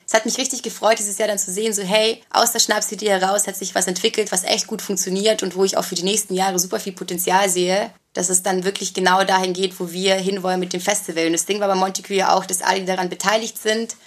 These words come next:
immer quasi einen Chef hatten und denen immer zugewiesen wurde, wie der was zu machen hat. Und das Monticule auch mit aus der Idee entstand,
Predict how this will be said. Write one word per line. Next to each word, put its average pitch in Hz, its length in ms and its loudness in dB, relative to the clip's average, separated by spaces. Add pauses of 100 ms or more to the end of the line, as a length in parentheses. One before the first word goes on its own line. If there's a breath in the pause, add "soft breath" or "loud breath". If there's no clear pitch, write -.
(120)
immer 208 220 2
quasi 190 380 2
einen 175 160 2
Chef - 320 2
hatten 254 320 2
und 190 240 -4
denen 180 160 0
immer 226 440 2
zugewiesen 208 560 -4
wurde, 214 300 2
wie 196 80 -2
der 202 160 2
was 185 160 -2
zu 180 80 -6
machen 214 320 2
hat. 208 240 2
Und 190 80 -4
das 180 140 0
Monticule 202 500 -4
auch 196 120 -6
mit 214 200 -2
aus 208 140 -4
der 190 100 -4
Idee 180 360 -2
entstand, 202 600 0